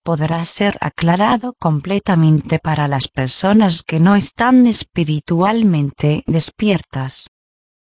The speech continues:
Ciertamente, podrán captarlo con su alma, pero nunca podrá presentárseles de una forma puramente intelectual, como sería necesario para su plena comprensión.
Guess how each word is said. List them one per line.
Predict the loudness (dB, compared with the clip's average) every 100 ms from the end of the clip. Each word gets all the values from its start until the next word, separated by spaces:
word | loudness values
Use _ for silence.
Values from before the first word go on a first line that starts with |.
| _
Ciertamente, | -6 -2 -2 -2 -2 0 2 0 -2 -4 -6 _ _ _ -10
podrán | -2 0 2 2 2
captarlo | 0 -6 _ -2 -2 2 2 2 -2 -2
con | 0 0
su | 2 2 2
alma, | 2 2 2 2 0 -6 _ _ _ -6
pero | -2 2
nunca | 4 6 6 4 0 0
podrá | -2 0 2 2 0 -4
presentárseles | -4 -2 2 2 2 -2 -4 -4 -2 -2 -2 -2
de | -2
una | 4 4 4
forma | 0 -2 2 2 2
puramente | 0 0 4 6 6 4 0 -4 0
intelectual, | -2 0 -2 -4 -4 -4 -2 -4 -10 _ _ _ -6
como | 0 2 2
sería | 2 -2 -2 0 2
necesario | 4 2 0 -2 -2 -2 -2 -2
para | 0 0 0
su | -2 -4
plena | -2 0 0
comprensión. | 2 2 2 4 2 2 0 -2 0 -2